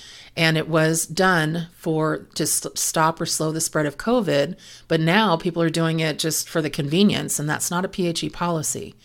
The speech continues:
Not only that, you now have a malpractice coverage issue.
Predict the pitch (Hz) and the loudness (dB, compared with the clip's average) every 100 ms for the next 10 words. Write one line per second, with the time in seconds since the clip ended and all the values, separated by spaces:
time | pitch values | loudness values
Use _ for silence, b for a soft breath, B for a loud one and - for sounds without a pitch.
0 | B B B B B 175 175 196 208 214 | B B B B B 0 2 6 6 6
1 | 254 185 180 170 165 170 160 151 - - | 4 2 2 2 0 0 0 -2 -2 2
2 | 196 196 165 - - 143 147 - 131 147 | 4 4 0 -2 -2 -2 -2 -4 -4 -4
3 | - 113 | -4 -6